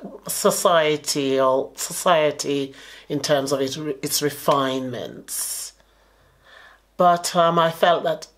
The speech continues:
with the kind of <laughs> ambition and the kind of, um, background I came from in Jamaica, where education was important,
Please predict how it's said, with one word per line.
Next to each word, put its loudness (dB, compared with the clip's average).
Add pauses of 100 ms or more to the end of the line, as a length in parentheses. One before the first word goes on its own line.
(240)
with -4
the -8
kind 2
of -2
<laughs> 0
ambition 0
and -4
the -2
kind 0 (140)
of, 2 (680)
um, -2
background 0
I 2
came 0
from -2
in -6
Jamaica, 0
where 0
education -2
was -4
important, -4